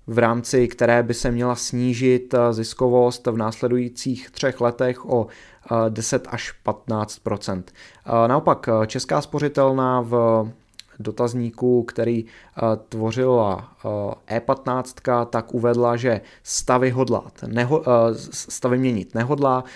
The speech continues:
přičemž, eh, Komerční banka plánuje přesunout část zaměstnanců, eh, právě z banky, z Komerční banky do dceřiné společnosti, eh, Modrá pyramida, kde by se měli tito zaměstnanci starat o,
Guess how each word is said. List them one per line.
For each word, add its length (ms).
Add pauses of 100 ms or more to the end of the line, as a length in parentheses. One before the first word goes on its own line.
(140)
přičemž, 380
eh, 280
Komerční 500
banka 340
plánuje 480
přesunout 640
část 280
zaměstnanců, 800
eh, 400
právě 460
z 260
banky, 520
z 180
Komerční 520
banky 360
do 160 (340)
dceřiné 440
společnosti, 1300
eh, 200
Modrá 340
pyramida, 580
kde 200
by 100
se 140
měli 320 (240)
tito 240
zaměstnanci 580
starat 580
o, 300